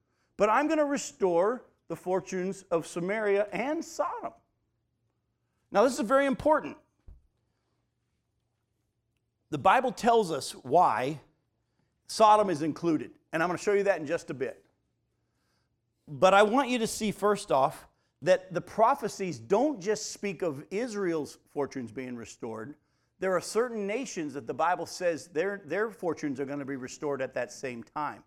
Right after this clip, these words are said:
You're also gonna see some, the prophecy says other nations won't be, but certain nations around Israel will be. So go with me to Jeremiah chapter forty-eight.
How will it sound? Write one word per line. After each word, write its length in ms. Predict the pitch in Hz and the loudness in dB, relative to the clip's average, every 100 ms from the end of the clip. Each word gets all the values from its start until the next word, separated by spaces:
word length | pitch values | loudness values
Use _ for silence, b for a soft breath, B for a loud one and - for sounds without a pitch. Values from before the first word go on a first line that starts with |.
| _ _ _ _ _ _ _ - | _ _ _ _ _ _ _ -6
You're 180 | 156 | 0
also 300 | 160 185 247 | 2 2 2
gonna 180 | 226 214 | -2 -2
see 300 | - 185 175 | -4 -6 -8
some, 200 | - 185 143 | -8 -10 -8
the 80 | |
prophecy 380 | - 170 156 151 | 0 0 0 -6
says 360 | - 156 131 - | -6 -6 -6 -6
other 200 | 175 175 | -2 -2
nations 480 | 175 170 156 156 123 | -2 -4 -6 -8 -8
won't 460 | - 120 135 151 147 | -10 -8 -6 -6 -6
be, 300 | 170 262 - _ _ _ _ _ - | -6 -6 -10 _ _ _ _ _ -12
but 120 | 143 | -10
certain 340 | - 196 196 | -4 -2 -2
nations 400 | 202 185 180 151 | -4 -6 -6 -6
around 380 | 151 160 170 175 | -6 -4 -6 -8
Israel 640 | 165 147 117 135 135 135 - b | -6 -8 -6 -4 -2 -4 -8 b
will 260 | 127 156 151 | -2 2 2
be. 220 | 123 101 - b | 0 -8 -12 b
So 280 | 180 165 - B - 151 | 0 0 0 B -6 4
go 140 | 220 | 4
with 140 | 277 | 4
me 160 | 233 208 | 2 0
to 300 | - 196 160 139 | -2 -2 -4 -2
Jeremiah 460 | 160 175 170 160 | 0 2 2 -2
chapter 320 | - 156 - | 0 -2 -2
forty-eight. 720 | 143 - 151 131 131 113 - | -8 -2 -2 -2 -6 -8 -16